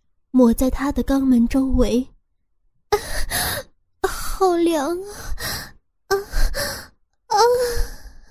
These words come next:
老公的手指慢慢插入了秦岚的肛门。“疼吗？”老公问道。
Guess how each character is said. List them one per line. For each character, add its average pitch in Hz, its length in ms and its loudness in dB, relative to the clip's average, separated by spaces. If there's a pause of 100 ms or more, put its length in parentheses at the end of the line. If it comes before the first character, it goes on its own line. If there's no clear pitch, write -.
(1500)
老 247 220 2
公 269 220 0
的 294 120 -4
手 254 340 0
指 220 380 0 (300)
慢 262 240 4
慢 254 360 2 (240)
插 247 280 0
入 240 320 2
了 226 400 0 (140)
秦 247 260 4
岚 226 120 4
的 233 140 2
肛 269 200 0
门。 247 380 2 (840)
“疼 208 300 -4
吗？” 202 400 0 (840)
老 247 160 0
公 277 220 2
问 269 280 2
道。 208 400 -2